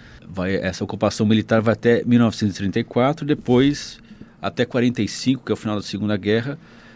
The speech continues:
é, há uma estabilidade, porque os Estados Unidos continuam controlando a economia e o Banco Central dos Estados Unidos, do, do Haiti. Após a Segunda Guerra, é, ocorre uma grande insurreição no Haiti, uma insurreição popular,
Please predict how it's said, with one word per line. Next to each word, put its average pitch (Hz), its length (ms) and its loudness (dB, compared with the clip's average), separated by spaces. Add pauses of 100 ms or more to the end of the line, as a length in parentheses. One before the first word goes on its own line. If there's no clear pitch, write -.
(100)
é, 98 200 -4
há 110 100 2
uma 139 240 0
estabilidade, 131 800 0 (440)
porque 113 680 0
os 107 100 -2
Estados 117 200 -2
Unidos 123 140 0
continuam 127 320 0
controlando 123 400 2
a - 20 4
economia 120 440 4
e - 20 2
o 127 40 0
Banco 123 220 0
Central 113 360 2
dos 107 140 -4
Estados 107 220 -4
Unidos, 92 280 -4
do, 98 280 -8
do 104 160 0
Haiti. 113 300 0 (540)
Após 151 380 2
a 156 40 4
Segunda 120 360 6
Guerra, 92 520 0 (500)
é, 92 200 -2
ocorre 123 300 2
uma 127 120 4
grande 123 200 6
insurreição 123 680 4
no 98 80 4
Haiti, 82 320 -4 (300)
uma - 60 -6
insurreição 101 340 -2
popular, 113 580 2